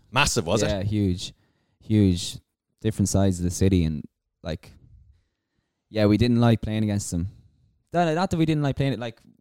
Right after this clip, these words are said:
Speaker 2: we always
Speaker 1: There was a
Speaker 2: loved
Speaker 1: hatred there.
Speaker 2: There was a hatred there, yeah. There was. And there was very few, there was a, now there is a few that's played for both.
Speaker 1: Mm.
Speaker 2: But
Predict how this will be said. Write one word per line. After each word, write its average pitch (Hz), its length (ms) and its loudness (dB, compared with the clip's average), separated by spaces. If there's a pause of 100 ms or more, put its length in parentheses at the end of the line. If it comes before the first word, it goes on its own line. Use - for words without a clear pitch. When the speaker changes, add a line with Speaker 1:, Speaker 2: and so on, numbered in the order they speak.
(240)
Speaker 2:
we 117 160 -6
always 123 420 0
Speaker 1:
There 98 200 -6
was 120 120 4
a - 20 0
Speaker 2:
loved - 100 0
Speaker 1:
hatred 107 360 -2
there. - 80 -10
Speaker 2:
There 123 60 -4
was 117 100 -2
a 110 60 -2
hatred 117 460 -4
there, 78 140 -12
yeah. 78 240 -16 (260)
There 95 100 -4
was. 92 280 2
And 107 180 0
there 110 80 4
was 104 140 2
very 120 320 4
few, 110 420 2
there 95 100 0
was 101 120 0
a, 101 100 -2 (320)
now 117 140 0
there 104 100 0
is 123 140 2
a 107 60 0
few 107 220 0
that's 101 120 -6
played 104 200 -4
for 95 80 -8
both. 92 440 -2 (180)
Speaker 1:
Mm. 87 140 -14 (500)
Speaker 2:
But 98 460 0